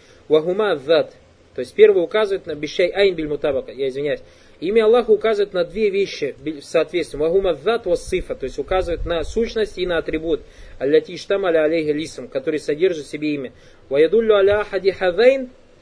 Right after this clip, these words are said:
бит тадамун. И указывает на одно из них через тадамун, через содержание, а это на сущность или же на атрибут.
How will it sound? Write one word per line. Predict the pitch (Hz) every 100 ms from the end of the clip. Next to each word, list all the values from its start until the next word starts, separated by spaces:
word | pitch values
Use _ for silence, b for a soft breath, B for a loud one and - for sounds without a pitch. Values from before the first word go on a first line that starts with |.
| -
бит | 175 -
тадамун. | 175 165 160 135 127
И | 170
указывает | 160 208 190 170 170
на | 165
одно | 160 175
из | 156
них | 196 220
через | - 196 185
тадамун, | - 156 175 208 233 254 247 - - - -
через | 139 143 - - 135
содержание, | - 160 151 147 202 202 156
а |
это | 160 185 151
на | 147
сущность | - 233 233 175 -
или | 170 160
же | 147
на | 147 143 127
атрибут. | - 143 139 135